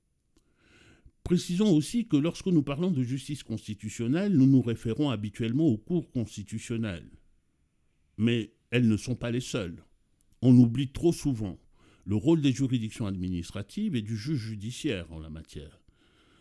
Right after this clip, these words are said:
Or, c'est bien à ces juges qu'il revient la responsabilité de faire respecter la Constitution par l'administration d'une part et par les personnes privées dans l'autre cas. C'est donc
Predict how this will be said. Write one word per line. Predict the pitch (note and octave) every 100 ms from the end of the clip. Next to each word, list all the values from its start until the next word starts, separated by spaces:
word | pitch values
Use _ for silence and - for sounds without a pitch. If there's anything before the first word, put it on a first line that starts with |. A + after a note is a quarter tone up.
| _
Or, | C3+ C3+ G#2+ -
c'est | - G#2
bien | E2+ B2+ G2
à |
ces | F#2 A#2
juges | A2+ G#3+ G#3+ G2 - - _ _ _ _ -
qu'il | C3 A#2+
revient | G#2+ G#2 A2 F#3 G3+ F#3
la | F#2 F#2+
responsabilité | B2+ A#2+ B2 A2 G#2 F#2+ G2+ G#2 F#3+
de | A2+
faire | - F#3 F3
respecter | C3 - - - B2
la | F2+
Constitution | - F#2 - F#2+ - - G#2+ - _ _
par | F#3 F3+
l'administration | D#3+ C3+ B2 A2+ A2 - G#2+ - G2+
d'une | F2+ F2+
part | - F2 - _ _ _ _ _ - - C3+ -
et | C#3
par | C3+ F#3 F#3+
les | E3
personnes | C3+ C3 - C3+ C3
privées | - G#2 C#3 E3 D3 -
dans | G2+
l'autre | G2+ A#2 A#2+ G#2
cas. | - - _ _ _ _ _ _ _ _ _ - _
C'est | - A#2+
donc | F3+ G#3+